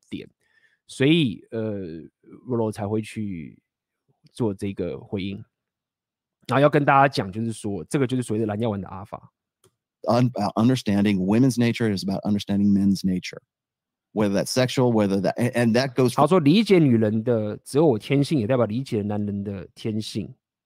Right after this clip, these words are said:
Speaker 1: 所以他会认为这件事情很重要的，你去理解妹子的择偶天性、两性动态这件事情，不单只是为了打炮而已，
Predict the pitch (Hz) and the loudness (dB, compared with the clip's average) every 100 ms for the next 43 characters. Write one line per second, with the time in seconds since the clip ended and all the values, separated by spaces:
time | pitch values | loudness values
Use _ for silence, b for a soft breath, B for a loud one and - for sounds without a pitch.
0 | _ _ _ _ 139 120 127 143 170 139 | _ _ _ _ -2 0 4 6 6 6
1 | 165 151 165 113 107 139 151 120 71 - | 6 4 4 2 2 2 4 2 0 -12
2 | - 110 107 117 160 127 151 139 123 156 | -16 -14 -10 -6 -4 -4 -2 -4 -2 -4
3 | 113 110 95 127 104 - 123 113 117 b | -4 -8 -6 -4 -4 -4 -6 -4 -6 b
4 | b b 110 110 147 147 143 123 135 123 | b b -6 -2 0 2 2 4 4 2
5 | 120 135 131 151 113 139 165 160 120 135 | 4 0 0 -2 -2 0 4 4 4 2
6 | 135 127 98 95 123 98 101 95 | 4 2 -4 0 0 0 -6 -10